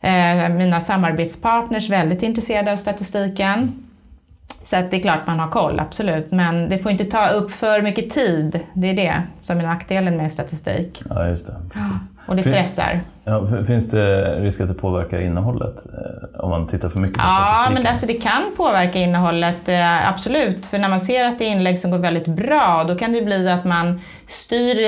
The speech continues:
Speaker 1: eh, innehållet och gör väldigt mycket av det innehållet. Att man,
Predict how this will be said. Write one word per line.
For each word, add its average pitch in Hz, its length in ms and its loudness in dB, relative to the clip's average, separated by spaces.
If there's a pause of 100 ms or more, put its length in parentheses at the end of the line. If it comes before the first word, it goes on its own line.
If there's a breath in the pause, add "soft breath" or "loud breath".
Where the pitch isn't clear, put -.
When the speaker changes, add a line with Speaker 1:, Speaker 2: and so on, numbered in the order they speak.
Speaker 1:
eh, 190 340 4
innehållet 180 600 2
och 170 360 2
gör 175 360 2
väldigt 175 280 0
mycket 202 580 0
av 180 60 2
det 165 160 0
innehållet. 165 520 0
Att 165 120 -4
man, 170 200 0